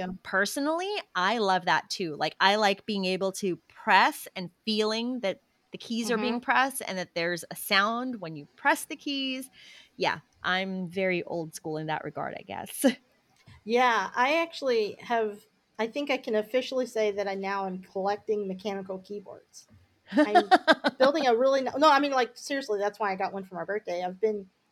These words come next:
Speaker 1: building a collection. For Christmas, I got four mechanical keyboards, and, um,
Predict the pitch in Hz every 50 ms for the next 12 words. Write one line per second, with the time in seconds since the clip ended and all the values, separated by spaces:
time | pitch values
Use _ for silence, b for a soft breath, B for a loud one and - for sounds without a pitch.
0 | _ - - 233 233 226 226 220 202 190 190 - 208 196 190 - - 208 185 185
1 | 196 190 - - 330 339 - - 220 214 214 196 190 170 - _ _ - 214 208
2 | 196 185 175 131 202 208 _ _ _ _ _ _ _ _ _ _ _ _ _ _
3 | _ _ _ _ _ _ _ _ _ - 220 220 214 208 247 220 196 185 185 196
4 | 190 - 190 180 - - - - - _ - - _ _ - 208 208 208 202 202
5 | 202 196 196 190 185 185 - 208 202 196 190 190 190